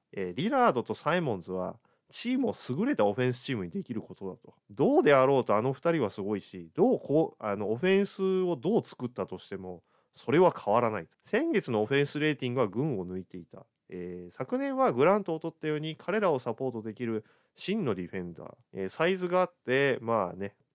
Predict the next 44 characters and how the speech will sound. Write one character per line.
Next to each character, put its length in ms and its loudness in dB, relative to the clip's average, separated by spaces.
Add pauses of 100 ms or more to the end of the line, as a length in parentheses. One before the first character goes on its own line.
(160)
ま 120 -6
あ、 40 -8
レ 160 4
ン 100 -2
グ 80 -8
ス 140 -18
っ 60 -20
つ 60 -20
っ 20 -20
て 100 -20
ね、 100 -18
ま 140 -16
あ、 40 -14
長 340 2
い 20 2
っ 40 -4
て 180 -20
い 40 -16
う、 80 -20
ま 100 -20
あ、 40 -20
長 260 -4
い 60 0
感 180 -4
じ 100 -10
の 80 -10
選 340 -14
手 100 -20
で 60 -20
す 60 -20
よ 80 -20
ね。 140 -10 (440)
を、 100 -2
人 260 -2
材 160 4
を 80 2
揃 260 0
え 40 4
よ 100 4
う 40 -2
と 80 -18
し 60 -14
た 80 -14
と。 160 -20